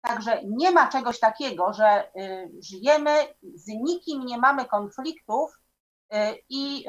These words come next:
mamy w czymś rację. Absolutnie nie. To jest właśnie kwestia pół i ćwierć prawd, jeśli z nikim nie macie konfliktów. Opowiedzenie się za prawdą zawsze, y, rodzi pola konfliktów z tymi, którzy kłamią.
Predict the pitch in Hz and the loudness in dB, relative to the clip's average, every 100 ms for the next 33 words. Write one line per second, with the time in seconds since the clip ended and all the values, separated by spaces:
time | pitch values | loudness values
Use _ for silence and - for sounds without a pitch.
0 | 214 240 285 285 285 285 - 294 269 - | -4 2 4 2 -4 -8 2 4 4 2
1 | 175 240 - 330 349 320 311 311 196 240 | -2 -2 2 0 0 -4 -4 0 0 -2
2 | 262 240 294 294 269 247 - 285 - 277 | -8 2 4 4 -2 -10 -2 -2 -2 2
3 | 269 262 - _ _ _ 349 359 - 254 | 4 4 2 _ _ _ 4 4 4 -6
4 | - 294 294 294 - 269 185 - - 208 | -14 0 0 0 -2 4 4 4 -4 -16
5 | 214 - 226 - - 240 294 311 220 254 | -16 -14 -14 -14 -12 -6 -6 -6 -10 -8
6 | 262 226 226 220 220 233 220 202 196 202 | -8 -8 0 2 2 0 -8 -8 -8 -16
7 | - - - _ _ - 233 208 208 247 | -16 -18 -18 _ _ -2 0 0 -2 -4
8 | 294 - 220 214 190 247 254 196 170 170 | -4 -6 0 2 6 8 8 6 2 2
9 | 254 277 _ _ _ _ _ 269 311 - | 0 -6 _ _ _ _ _ 6 6 2
10 | - 175 185 - - 196 190 - 214 262 | -2 0 2 -2 -6 -6 -6 -6 4 6
11 | 311 202 190 196 262 _ _ 269 277 269 | 6 2 -12 -14 -16 _ _ 2 6 6
12 | 277 214 202 233 269 - 175 175 - 254 | 4 -2 -2 -10 -10 -8 -8 -8 -10 -10
13 | 247 - 214 202 202 196 156 - | -10 -12 -14 -12 -2 0 0 -4